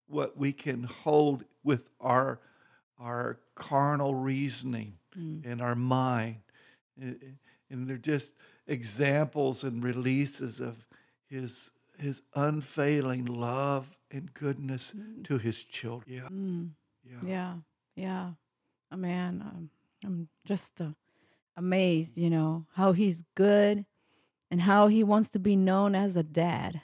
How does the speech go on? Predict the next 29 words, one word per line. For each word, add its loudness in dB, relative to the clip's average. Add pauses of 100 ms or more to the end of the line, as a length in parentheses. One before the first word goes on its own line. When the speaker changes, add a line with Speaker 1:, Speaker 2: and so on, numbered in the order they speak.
Speaker 2:
as 2
a 2
father. -2 (180)
Speaker 1:
Yeah. -8
Speaker 2:
I, 4
I 8
believe 6
this 2
is 4
also 6
part 4
of 6 (480)
the 4
message 6
that 0
you 0
carry, -4
right? 2 (240)
Speaker 1:
Mm-hmm. -6 (140)
Speaker 2:
The -4
father 6 (100)
heart 4
of -2
God. 2
Speaker 1:
<laughs> -20
Yeah. -4 (320)
Speaker 2:
Yes, -2
right? 4 (160)
<laughs> -20